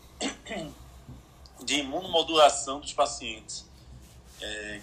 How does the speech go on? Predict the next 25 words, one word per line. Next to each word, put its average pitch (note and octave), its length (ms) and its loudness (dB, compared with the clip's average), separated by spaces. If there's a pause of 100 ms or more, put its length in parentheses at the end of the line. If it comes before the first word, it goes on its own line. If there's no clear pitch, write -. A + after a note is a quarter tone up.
(120)
que G#2+ 100 -10
você A#2 280 -8
poderia C3 500 0
manipular C3 640 6
a - 20 6
imunidade C#3 480 0
do - 60 -18
paciente B2 640 -4
no C#3 80 -20
contexto - 520 -12
de - 80 -20
infecção - 540 -6
de C3+ 80 -10
uma C3 100 -4
forma B2+ 260 -2
que C3 100 -8
ele B2 100 -6
pudesse - 300 -4
responder B2 400 -8
melhor B2 500 2 (640)
como D3 220 2
tratamento C#3+ 500 4
adjuvante C3 600 -2
aos C3+ 260 4
antibióticos. G#2+ 760 -8